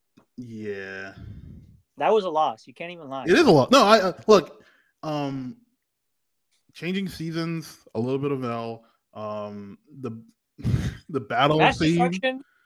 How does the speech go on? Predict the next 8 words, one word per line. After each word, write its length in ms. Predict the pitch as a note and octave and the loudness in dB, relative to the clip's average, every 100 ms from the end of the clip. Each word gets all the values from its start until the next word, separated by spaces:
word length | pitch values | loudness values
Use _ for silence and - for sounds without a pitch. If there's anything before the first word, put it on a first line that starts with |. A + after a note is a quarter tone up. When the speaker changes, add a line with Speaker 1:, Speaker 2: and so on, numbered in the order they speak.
| - | -6
Speaker 2:
Mass 320 | D#3 A3+ C#4 | 0 0 -2
Destruction 460 | B3 G#3+ A3 - | -10 -8 -8 -8
wasn't 240 | E3+ E3+ D3+ | -8 -8 -6
that 180 | C3+ B2 | -6 -6
bad, 200 | A2 G#2 | -10 -10
actually, 320 | G#2 - C3 | -16 -16 -16
in 60 | A#2+ | -10
hindsight. 480 | A#2 A2 A#2 G#2 | -10 -10 -10 -10